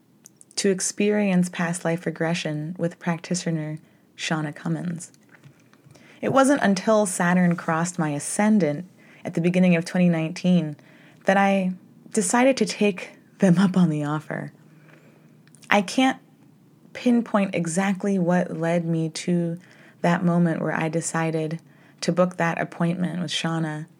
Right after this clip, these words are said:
But I can tell you that on the day of that first past life regression, Pluto was exactly conjunct the South Node, moving through my first in Capricorn. And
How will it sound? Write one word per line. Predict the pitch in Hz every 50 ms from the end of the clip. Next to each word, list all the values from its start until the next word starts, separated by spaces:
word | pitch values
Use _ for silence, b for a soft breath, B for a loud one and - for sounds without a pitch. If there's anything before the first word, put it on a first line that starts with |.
| b b b b b b b b b b b b b b b b b b b _ _ _ - - _ _ _ _ _ _ _
But | - 202
I | 202 202
can | 190 - 262 269 285 294
tell | 269 - 233 214 202
you | 202 190 190 190 190
that | 185 190 190
on | 190 196 190
the | 185
day | 185 175 180 175 190 226 240 240
of | - - 202 180
that | 185 196 190 -
first | - - 190 190 196 185 - -
past | - - 185 185 185 180 180 -
life | 185 190 185 -
regression, | 180 170 170 165 170 175 - - 190 196 208 202
Pluto | - - - 226 214 214 226 226 240 240
was | 240 208 202 190 190 185 185
exactly | - 180 170 160 165 180 175 180 180 - 208 196
conjunct | 185 - 202 185 180 175 170 170 170 -
the | -
South | 151 - - 165 160 160 160 - -
Node, | 175 170 165 165 165 180 208 220 - _ _
moving | - 190 196 196 190 202 190 185
through | 180 185 180 170
my | 165 160 160
first | 160 - - 156 151 160 175 180 - - -
in | - 156 156
Capricorn. | 156 - 160 156 156 - 170 - - 170 160 165 170 175 180 180 180 B B B B B B B B B B B B B B B B B B B B B B B B
And | - 220 220 220 220 226 226 226 226 226